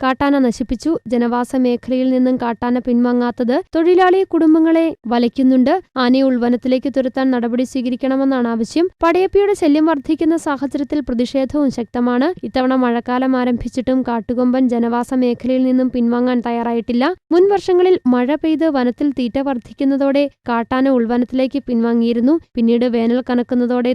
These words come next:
തീറ്റ തേടി വീണ്ടും ജനവാസ മേഖലയിൽ ഇറങ്ങുന്നതായിരുന്നു പതിവ്. എന്നാൽ ഇപ്പോൾ കഴിഞ്ഞ കുറേ മാസങ്ങളായി കാട്ടാന ജനവാസ മേഖലയിൽ തന്നെ തുടരുകയാണ്. ഇടയ്ക്ക് മൂന്നാർ മേഖലയിൽ നിന്ന് പടയപ്പ മറയൂർ മേഖലയിലേക്കും എത്താറുണ്ട്.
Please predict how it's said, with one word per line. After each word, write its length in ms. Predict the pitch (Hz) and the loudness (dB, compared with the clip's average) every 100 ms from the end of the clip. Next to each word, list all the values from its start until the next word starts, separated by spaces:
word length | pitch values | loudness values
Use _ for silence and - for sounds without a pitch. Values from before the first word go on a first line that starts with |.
| 247 | -2
തീറ്റ 180 | 226 247 | -4 -2
തേടി 300 | 240 240 247 | -2 0 0
വീണ്ടും 340 | 226 226 240 | 0 2 2
ജനവാസ 460 | 240 233 226 226 240 | 2 2 0 -2 0
മേഖലയിൽ 480 | 254 247 - 254 247 - | 0 0 0 0 -2 -2
ഇറങ്ങുന്നതായിരുന്നു 720 | 233 226 233 247 254 247 226 214 | -2 0 2 2 2 0 -2 -2
പതിവ്. 340 | 226 226 285 359 | -2 0 0 2
എന്നാൽ 220 | 311 359 359 | 2 4 2
ഇപ്പോൾ 180 | 349 359 320 | 2 0 0
കഴിഞ്ഞ 240 | 262 254 294 | 0 2 0
കുറേ 300 | 285 247 269 | 0 0 2
മാസങ്ങളായി 560 | 294 285 302 294 285 294 - | 2 0 -2 -2 0 -2 -2
കാട്ടാന 360 | 269 262 285 294 262 | -4 0 2 2 2
ജനവാസ 400 | 240 240 247 285 | 0 0 -2 0
മേഖലയിൽ 460 | 262 247 - 269 254 | 0 0 0 -2 0
തന്നെ 160 | 269 262 | 0 0
തുടരുകയാണ്. 600 | 240 226 226 226 226 233 320 - | -2 -2 -2 0 0 0 -2 -2
ഇടയ്ക്ക് 240 | 240 226 247 233 | -4 -2 0 2
മൂന്നാർ 280 | 233 233 | 2 2
മേഖലയിൽ 480 | 240 233 - 247 240 240 | 0 0 -2 -2 0 2
നിന്ന് 220 | 240 240 247 - | 2 0 -2 -4
പടയപ്പ 420 | 233 233 226 240 240 | -2 -2 -2 -2 -2
മറയൂർ 300 | 226 233 240 | 0 0 0
മേഖലയിലേക്കും 720 | 240 233 - 240 240 220 226 | 0 -2 -2 0 0 -2 -4
എത്താറുണ്ട്. 440 | 220 226 226 220 | -4 -2 0 0